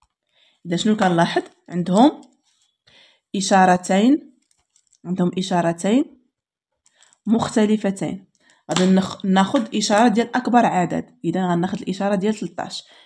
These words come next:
إذا غنكتب ناقص. وشنو غادي ندير؟ العملية هي الفرق، إذا كنقص الكبير من الصغير، تلتاش غنقص منها ربعة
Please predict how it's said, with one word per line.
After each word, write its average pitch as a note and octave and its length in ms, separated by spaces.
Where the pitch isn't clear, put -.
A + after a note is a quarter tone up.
إذا F3 100
غنكتب E3+ 520
ناقص. F#3+ 680
وشنو G3+ 240
غادي F#3 240
ندير؟ F3 180
العملية E3+ 460
هي G#3+ 200
الفرق، G3 400
إذا E3 200
كنقص E3+ 800
الكبير F#3+ 420
من G#3+ 80
الصغير، - 380
تلتاش G#3+ 580
غنقص F#3 380
منها F3 300
ربعة F#3+ 280